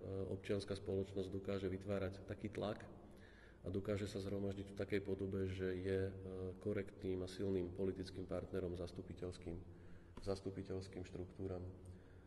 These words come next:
štruktúra participatívneho rozpočtu. E, ako som hovoril, participatívne rozpočty bývajú rôznorodé. Toto je vlastne,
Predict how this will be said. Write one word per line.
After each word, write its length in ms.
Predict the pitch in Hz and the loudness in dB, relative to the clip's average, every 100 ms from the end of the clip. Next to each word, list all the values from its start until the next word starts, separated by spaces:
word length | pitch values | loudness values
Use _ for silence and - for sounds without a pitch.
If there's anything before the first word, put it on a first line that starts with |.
| - - - - - - - - - - - - - - 98 98 98 98 95 95 95 - - | -16 -16 -16 -16 -16 -16 -14 -12 -12 -12 -14 -18 -16 -6 -2 -2 -2 -2 0 0 0 -2 -6
štruktúra 480 | - - 143 160 123 | -6 0 2 6 6
participatívneho 880 | 113 120 - 120 110 113 110 107 98 | 6 4 0 0 2 2 4 4 4
rozpočtu. 560 | 98 - 104 - - | 2 2 -4 -4 -6
E, 360 | 87 - - - - - - - - - - - - - - - - - - 98 95 95 95 98 | -6 -8 -10 -12 -12 -14 -14 -16 -16 -18 -18 -18 -18 -18 -18 -18 -18 -16 -8 -4 0 2 2 0
ako 160 | 101 | 0
som 160 | 143 135 | 4 6
hovoril, 320 | 139 143 131 | 8 8 8
participatívne 640 | - 127 135 139 139 139 117 | 6 2 4 2 4 8 8
rozpočty 480 | 113 131 - 120 | 8 2 0 0
bývajú 320 | 110 120 117 104 | 2 4 6 4
rôznorodé. 560 | 107 123 127 120 117 117 | 4 4 4 6 4 2
Toto 240 | 117 123 | 0 4
je 80 | 113 | 6
vlastne, 560 | 104 107 - 104 101 | 6 4 4 4 4